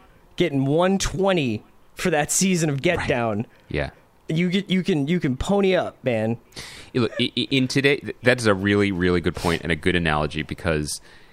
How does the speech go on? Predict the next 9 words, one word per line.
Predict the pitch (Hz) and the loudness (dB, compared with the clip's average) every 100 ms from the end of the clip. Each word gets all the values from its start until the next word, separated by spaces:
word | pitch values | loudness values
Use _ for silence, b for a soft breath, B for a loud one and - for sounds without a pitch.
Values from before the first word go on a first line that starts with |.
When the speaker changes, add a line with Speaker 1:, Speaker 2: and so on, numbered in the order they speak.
| B - - | B -20 -8
Speaker 2:
we, | 110 110 104 - | 0 0 0 -4
you | 113 | -4
know, | 98 | -2
we | 92 101 | 0 0
live | 101 117 | 0 0
in | 110 | 0
an | 95 - | -2 -2
overcovered | 104 104 110 - 113 95 95 92 85 - - - - _ - | -2 0 -2 -2 -2 0 2 0 -2 -8 -16 -20 -20 _ -4
media | 107 101 95 92 87 | -2 0 0 2 0